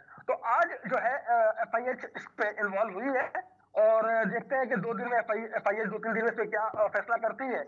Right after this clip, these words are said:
अब टीम, देखिए, टीम का ऐलान तो हो गया और जाहिर है जो यहाँ कराची में आए, ये बात राना मुजाहिद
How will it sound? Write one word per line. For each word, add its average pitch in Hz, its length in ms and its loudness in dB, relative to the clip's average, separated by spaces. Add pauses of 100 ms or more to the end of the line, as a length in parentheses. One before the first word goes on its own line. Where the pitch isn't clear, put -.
(280)
अब 359 120 0
टीम, 330 320 0 (960)
देखिए, 233 160 0
टीम 262 260 -6
का 247 120 2
ऐलान 214 200 0
तो 214 80 -6
हो 185 160 -4
गया 151 180 0 (500)
और 214 240 4
जाहिर 214 380 -2
है 208 80 0
जो 202 140 -4
यहाँ 208 260 -4
कराची 180 360 -4
में 208 120 0
आए, 196 180 2
ये 208 220 -2
बात 220 180 -2
राना 190 260 0
मुजाहिद 185 480 -2